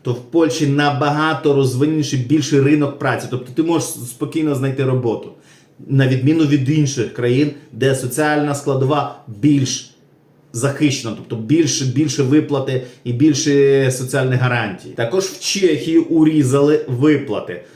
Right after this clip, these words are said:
Е, виплати надаються тільки коли люди приїхали,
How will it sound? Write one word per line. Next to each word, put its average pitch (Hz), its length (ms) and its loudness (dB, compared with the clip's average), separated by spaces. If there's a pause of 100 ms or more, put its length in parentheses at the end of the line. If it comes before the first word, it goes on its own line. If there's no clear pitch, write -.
(180)
Е, 113 460 0
виплати 156 420 2
надаються 147 560 2
тільки 170 460 -4
коли 147 260 4
люди 143 240 4
приїхали, 139 920 0